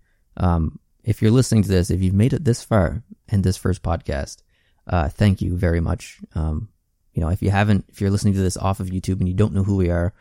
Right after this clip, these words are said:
definitely go check us out. Uh, that'd be, that'd be neat. But, uh, thank you everyone who's subscribed, who's watched a video, who's commented, co-,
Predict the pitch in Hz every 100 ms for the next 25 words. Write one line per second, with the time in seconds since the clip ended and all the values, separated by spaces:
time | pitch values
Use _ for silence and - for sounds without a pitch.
0 | _ _ 95 - 123 143 147 156 165 165
1 | 160 165 - _ 104 98 90 - - -
2 | 139 127 101 143 - _ _ _ _ _
3 | _ - 98 90 - _ _ - 95 87
4 | - 117 113 101 110 104 107 101 104 98
5 | 92 - 95 - 104 104 104 104 104 _
6 | _ - 92 92 - 98 95 90 92 -
7 | 92 90 90 92 90 - 98